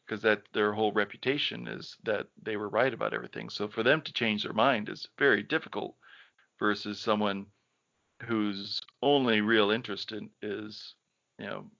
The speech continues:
making money, or an engineer, like, you know, your only interest in is making a good product. You know, if something new comes along, like, "Well,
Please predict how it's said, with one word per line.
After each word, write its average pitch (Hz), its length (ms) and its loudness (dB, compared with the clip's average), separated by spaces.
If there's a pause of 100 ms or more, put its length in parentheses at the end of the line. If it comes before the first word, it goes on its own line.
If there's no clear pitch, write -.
making 107 380 -6
money, 113 480 2 (560)
or 104 460 4 (160)
an 101 160 -6
engineer, 104 600 2
like, 101 340 -2
you 107 140 -8
know, 101 80 -4
your 104 180 2
only 107 180 2
interest 113 340 -6
in 110 200 -6
is - 180 -16 (200)
making 104 280 -2
a 104 40 -10
good 104 240 -10
product. 123 360 6 (640)
You 120 80 0
know, 113 80 8
if 104 80 2
something 110 420 0
new 156 220 -4
comes 104 380 -4
along, 135 360 6
like, 110 160 -2
"Well, 180 300 -2